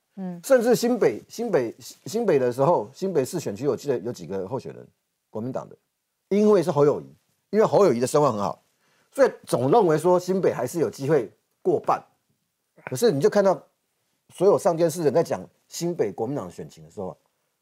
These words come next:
Speaker 2: 从本来可以过半，后来一路往下降，到了投票前一两个礼拜的时候，已经有人说可能只有三四席，后来更惨。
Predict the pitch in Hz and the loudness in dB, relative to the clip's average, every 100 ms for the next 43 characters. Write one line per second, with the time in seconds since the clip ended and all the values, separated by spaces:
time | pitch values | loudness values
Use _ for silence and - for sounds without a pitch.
0 | _ _ _ - 147 180 139 117 113 113 | _ _ _ -2 -2 2 0 0 -6 -2
1 | 135 - _ 165 147 180 139 - 127 131 | -2 -4 _ -4 0 2 2 0 -2 -2
2 | 131 123 147 - - 117 - 110 _ _ | -6 -6 -6 -8 -10 -10 -10 -14 _ _
3 | _ _ _ 180 156 - 143 156 - 117 | _ _ _ 0 2 0 2 2 2 -4
4 | - 147 92 95 156 127 110 92 110 - | -2 -2 -2 -6 -8 -6 -6 -4 -6 -8
5 | _ _ _ _ _ _ _ _ 123 185 | _ _ _ _ _ _ _ _ -4 0
6 | 139 117 123 147 147 95 98 135 95 117 | 0 -2 -4 -6 -4 -10 -8 -10 -8 -10
7 | 120 117 87 - _ _ _ _ _ _ | -10 -14 -18 -20 _ _ _ _ _ _
8 | _ - 117 120 98 107 82 | _ -14 -6 -6 -4 -8 -10